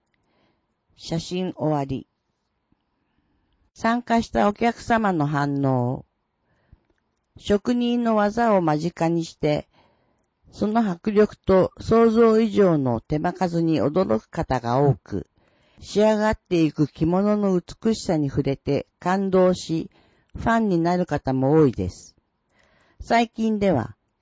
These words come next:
参加した若いお客様の中から、着物作りに関わりたいと、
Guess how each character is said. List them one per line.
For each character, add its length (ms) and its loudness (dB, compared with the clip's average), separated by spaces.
参 320 -2
加 180 0
し 60 -14
た 160 0
若 320 0
い 80 4
お 80 0
客 280 -4
様 300 -2
の 100 -2
中 300 -6
か 160 -10
ら、 180 -12
着 160 -8
物 340 -2
作 260 -6
り 140 -2
に 140 0
関 340 -2
わ 100 4
り 140 -4
た 160 0
い 80 -2
と、 300 -4